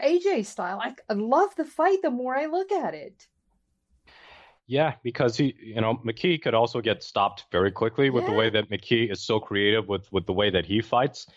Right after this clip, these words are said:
Speaker 2: But if it doesn't go his way that, that easily, you know, Carlisle is just relentless.
Speaker 1: Yep.
Speaker 2: I mean, he, he doesn't stop. Like, that, him and, and Quarantillo, I mean, he lost that fight, but th-, that, that opening round alone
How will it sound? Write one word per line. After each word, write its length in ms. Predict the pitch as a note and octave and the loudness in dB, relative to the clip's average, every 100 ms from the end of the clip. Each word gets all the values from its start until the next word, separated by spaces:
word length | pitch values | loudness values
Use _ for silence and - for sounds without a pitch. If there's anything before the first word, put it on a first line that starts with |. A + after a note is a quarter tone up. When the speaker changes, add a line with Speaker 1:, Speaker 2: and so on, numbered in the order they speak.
| - _ _ - | -20 _ _ 0
Speaker 2:
But 320 | D#3 C3+ - - | 2 2 -2 -6
if 140 | A2 | -4
it 60 | B2 | 0
doesn't 260 | C3+ D3 B2 | 0 2 2
go 200 | C#3 C#3+ | 2 2
his 120 | A2+ | 2
way 180 | A#2 A2 | 0 2
that, 280 | G#2+ A2+ - | 2 0 0
that 180 | G#2 G#2 | -2 0
easily, 600 | B2 F3+ A2+ D#2+ D#2+ - _ _ _ - | 0 2 0 2 2 0 _ _ _ -6
you 60 | |
know, 120 | G#2 G2+ | -4 -2
Carlisle 500 | - C3+ F3 B2 G2 | 0 2 2 0 0
is 40 | |
just 220 | A2 - | -2 -2
relentless. 760 | F2 D2+ G2+ C#3+ - - - - - | -2 0 -2 -2 -4 -6 -10 -12 -12
Speaker 1:
Yep. 400 | D#3 F3+ B3+ D4 | -6 0 2 2
Speaker 2:
I 40 | G2 | -2
mean, 140 | G3+ | 0
he, 120 | A#2+ | 0
he 140 | A#2+ B2+ | 0 0
doesn't 240 | D#3+ C3+ | 0 0
stop. 220 | - D#3 | -2 -2
Like, 200 | C3+ B2+ - | -2 -4 -2
that, 200 | B2 B2 | -4 -2
him 240 | C3 E3 | 0 2
and, 140 | C3+ | 0
and 160 | G2+ G2+ | 0 -2
Quarantillo, 600 | - C3 A2+ C3 C3 D3+ | 0 0 0 -2 0 2
I 40 | B2 | 2
mean, 120 | C#3+ | 0
he 60 | |
lost 320 | G#2+ A2 C#3 - | 0 0 0 0
that 160 | E2+ | -2
fight, 360 | - E2 E2 - _ _ _ _ _ | 0 0 0 -4 _ _ _ _ _
but 220 | D#3 B2+ - | -2 -2 -4
th-, 100 | D3 | -4
that, 220 | D#3 C#3+ | -2 -2
that 180 | C#3 D#3+ C3+ | -4 -2 0
opening 380 | E3+ C#3+ B2+ | 0 2 0
round 260 | A#2 C#3+ C#3 | 2 2 0
alone 520 | G2 G2 D#3 B2+ C#2 | 0 0 2 2 -4